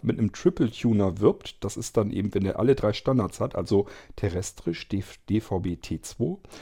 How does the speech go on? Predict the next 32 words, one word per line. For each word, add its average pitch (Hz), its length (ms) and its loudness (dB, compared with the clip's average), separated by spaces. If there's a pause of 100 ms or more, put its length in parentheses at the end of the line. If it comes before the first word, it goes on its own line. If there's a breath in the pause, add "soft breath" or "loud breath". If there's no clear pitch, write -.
(140 loud breath)
Satellit, 101 720 0
D 92 80 -2
V 87 240 -6
B - 260 -6
S - 260 0
zwei, 120 280 -2
sollte 107 240 2
man 98 140 0
drauf 98 200 -2
achten. - 220 -4
Auch 92 140 -2
hier, 165 260 6 (220 loud breath)
auch 104 180 4
wenn 101 140 6
beide 107 200 6
Standards 110 380 2
noch 107 120 2
verfügbar 120 440 2
sind, 117 220 2
immer 117 180 4
nachgucken, 110 540 2
dass 98 140 -4
das - 120 -2
schon - 220 -6
S - 240 -8
zwei 117 360 0
ist - 240 -6 (140)
und 92 80 -4
nicht - 220 -6
nur 123 200 6
der 120 200 4
S-Standard. 90 640 -6